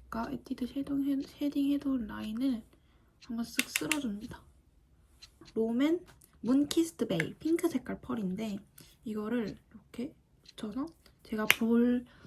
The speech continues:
터치한 라인을 그대로 쓱쓱 해줘요. 그러면 여기 살짝 광 돌면서 이 핑키함이 더 돌고 이렇게 코 한번 쓸어주고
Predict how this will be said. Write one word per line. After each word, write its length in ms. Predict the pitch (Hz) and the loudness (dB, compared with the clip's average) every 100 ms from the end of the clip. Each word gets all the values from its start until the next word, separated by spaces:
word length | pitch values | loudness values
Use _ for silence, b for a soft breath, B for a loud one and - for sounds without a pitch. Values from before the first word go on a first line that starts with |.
| B | B
터치한 540 | - 302 - - 277 226 | -10 -8 -6 0 2 2
라인을 500 | 190 202 220 233 180 - | 0 -2 -2 -2 -4 -8
그대로 680 | - 240 240 247 254 330 - _ B B B B B _ _ _ _ _ _ - - | -6 0 2 0 -2 -6 -8 _ B B B B B _ _ _ _ _ _ -20 -20
쓱쓱 760 | - - 220 - - 214 - | -14 -8 -8 -8 -12 -12 -8
해줘요. 240 | 226 - - | -8 -8 -8
그러면 400 | 220 202 202 190 | -6 -4 -2 -4
여기 160 | 208 | -4
살짝 520 | 202 233 - 247 - | -2 -2 2 0 0
광 360 | - 233 226 233 | -4 2 4 6
돌면서 600 | 262 269 240 247 277 330 - B B B B B | 6 6 6 4 2 -4 -10 B B B B B
이 100 | 240 226 | -4 -2
핑키함이 720 | 302 294 - - 294 262 233 | 0 -2 -2 -4 0 2 0
더 100 | 220 | -6
돌고 520 | 220 202 202 294 370 - | -8 -8 -6 -8 -10 -14
이렇게 100 | - | -20
코 220 | - - 262 | -20 -10 -8
한번 300 | 262 247 226 | -6 -6 -8
쓸어주고 520 | - 226 - - | -8 -8 -10 -16